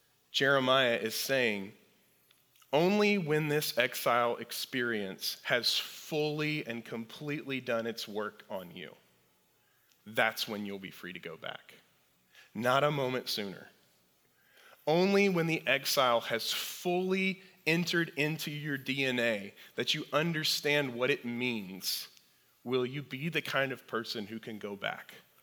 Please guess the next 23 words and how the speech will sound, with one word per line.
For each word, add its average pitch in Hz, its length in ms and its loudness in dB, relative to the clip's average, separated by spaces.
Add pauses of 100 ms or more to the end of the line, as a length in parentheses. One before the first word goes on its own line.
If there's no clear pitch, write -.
(1800)
And 127 120 2 (120)
every 160 180 0
time 180 220 0
I 147 40 2
read 135 240 0
this 117 140 -4
passage, 104 680 -2 (240)
I 123 100 4
can't 147 260 0
help - 220 0
but 120 140 -2
wonder 117 400 -2 (300)
if 127 120 0
I'm 139 140 4
appropriately 143 880 -2 (100)
overwhelmed 110 1040 -2 (960)
by 127 160 2
the 117 120 2
radical 110 420 0
nature 101 420 -4
of 95 140 -10
this 92 180 -12
message. - 540 -10